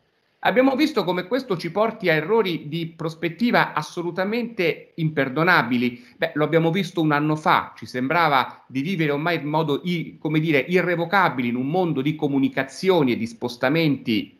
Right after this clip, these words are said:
perpetui e facili. Nell'arco di tre settimane siamo tornati indietro di sessanta anni, se non di più.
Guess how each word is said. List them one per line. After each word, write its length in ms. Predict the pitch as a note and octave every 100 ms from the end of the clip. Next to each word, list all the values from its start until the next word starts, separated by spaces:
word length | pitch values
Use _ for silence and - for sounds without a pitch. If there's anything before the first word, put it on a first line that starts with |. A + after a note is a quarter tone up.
| _ -
perpetui 600 | C#3 C#3 - F3 B2 C3+
e 40 |
facili. 640 | E3 - A2 G#2 - E3+ G3+ - -
Nell'arco 500 | C#3 D#3+ G3 - D3
di 140 | C#3+
tre 160 | D3 G3
settimane 840 | - F#3 - A#3+ A2+ A2 D3+ D#3 - _ _
siamo 340 | - F#3 E3
tornati 460 | F#3+ F#3 F3+ F3 A3
indietro 420 | D#3+ C3 C3+ D#3+
di 100 | C#3
sessanta 540 | C3+ - C3 A#2+ E2
anni, 260 | E2 F2+ G2+
se 120 | C3
non 160 | A#2 F#2
di 80 |
più. 180 | F2 -